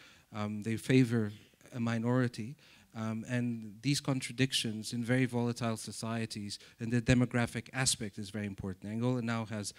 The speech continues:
about seventy to seventy-five percent of the population below the age of twenty-five. For them, the war for t-,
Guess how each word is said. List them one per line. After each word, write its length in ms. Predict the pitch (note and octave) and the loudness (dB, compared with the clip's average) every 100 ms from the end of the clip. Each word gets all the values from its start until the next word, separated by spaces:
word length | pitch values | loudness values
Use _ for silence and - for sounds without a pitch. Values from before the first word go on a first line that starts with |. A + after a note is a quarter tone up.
| - - - | -16 -20 -8
about 220 | A2+ A2+ | -4 -2
seventy 420 | - B2 A#2+ A#2 | 2 2 2 -2
to 100 | - | -4
seventy-five 640 | A#2 A#2+ A2 G#2+ G#2+ A2 G#2+ | -2 -2 -2 -6 -6 -6 -6
percent 280 | A2 A2 G#2+ | -6 -6 -6
of 100 | G2+ | -6
the 80 | G#2 | -6
population 600 | A2 G2+ G#2 G#2 - G2 F#2+ | -6 -6 -4 -4 -4 -8 -8
below 380 | G#2+ G2+ G#2+ G#2 | -8 -6 -6 -6
the 140 | G2+ | -4
age 180 | G#2 G2+ | -6 -6
of 100 | G2 | -12
twenty-five. 680 | - G2+ F#2+ - A#2+ F#2+ - - | -12 -12 -12 -10 -10 -10 -12 -14
For 100 | - | -6
them, 220 | A#2+ B2+ B2 | -2 2 4
the 80 | |
war 420 | A#2 A#2 A#2+ A2 G#2 F#2+ - - - _ _ | 4 6 6 4 2 -8 -20 -20 -20 _ _
for 240 | - A#2 | 2 2
t-, 160 | - | 2